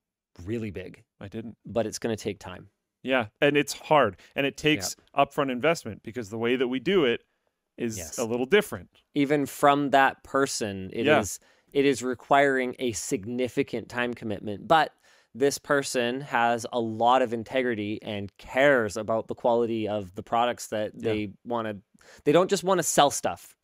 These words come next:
Speaker 2: The,
Speaker 1: to their
Speaker 2: the,
Speaker 1: audience.
Speaker 2: the thing that I've liked about the store the most the whole time we've had it, but more lately,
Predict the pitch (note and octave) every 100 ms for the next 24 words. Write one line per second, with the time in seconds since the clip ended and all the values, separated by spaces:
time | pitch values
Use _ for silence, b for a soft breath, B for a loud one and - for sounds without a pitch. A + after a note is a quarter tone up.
0 | _ C3 C3+ A#2 C#3 A2+ G#2 F2 F2 -
1 | _ _ _ _ _ B2+ - G3+ F#3 E3+
2 | C#3+ C#3+ C3+ C3 - - A#2+ A2+ G#2+ G#2+
3 | - - _ - A2+ A2+ - _ - A#2
4 | A2 G#2+ G#2 G2 G#2+ - A2 - _ A#2
5 | B2+ B2 B2 A#2 A2 _ A#2+ A2 F#2+ F#2+